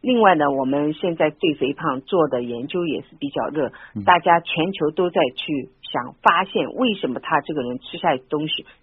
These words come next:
Speaker 1: 他会胖。
Speaker 2: 对。
Speaker 1: 那么他的胖造成了他的营养吸收的过度，可能跟肠道的菌群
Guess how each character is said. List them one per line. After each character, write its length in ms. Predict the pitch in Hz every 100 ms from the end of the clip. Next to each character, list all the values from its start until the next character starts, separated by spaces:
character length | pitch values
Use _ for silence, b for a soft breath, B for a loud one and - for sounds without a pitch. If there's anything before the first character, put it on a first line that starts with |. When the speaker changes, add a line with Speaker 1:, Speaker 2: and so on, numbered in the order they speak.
| _
Speaker 1:
他 100 | -
会 160 | - 156
胖。 260 | - 156 - b
Speaker 2:
对。 140 | 139 123
Speaker 1:
那 60 | 165
么 140 | 175 170 233
他 240 | 233 220
的 140 | 214 202
胖 380 | - 226 165 - b b b _
造 280 | 269 208 180
成 220 | - 160
了 120 | 165
他 160 | - 165
的 100 | 170
营 240 | 151 147 190
养 180 | 123
吸 60 | - 190 196
收 100 | 196
的 100 | 190
过 240 | - 196
度， 240 | - - - _ _ _ _ _ _
可 360 | - - 170 147
能 220 | 170 214
跟 120 | 214 208 202
肠 200 | - 147 196
道 100 | 214 185
的 100 | 170
菌 340 | - 151 123
群 340 | - 165 208